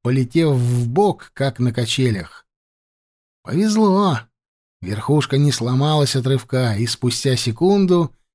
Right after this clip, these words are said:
я уже оказался на соседнем дереве. Поцарапанный о ветви,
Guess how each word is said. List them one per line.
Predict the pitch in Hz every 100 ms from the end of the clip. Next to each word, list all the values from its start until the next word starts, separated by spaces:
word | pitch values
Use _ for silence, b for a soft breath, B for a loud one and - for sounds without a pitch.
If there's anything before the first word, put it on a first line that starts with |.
| -
я | 123 190 220
уже | 170 135 143
оказался | 135 120 110 139 147 - 131
на | 123
соседнем | 117 107 131 127 123 117 107
дереве. | 127 117 101 82 73 _ _ _ _ _ _ _ _ _ _
Поцарапанный | - 110 123 135 127 110 101 95
о | 95
ветви, | 120 190 170 170 165 147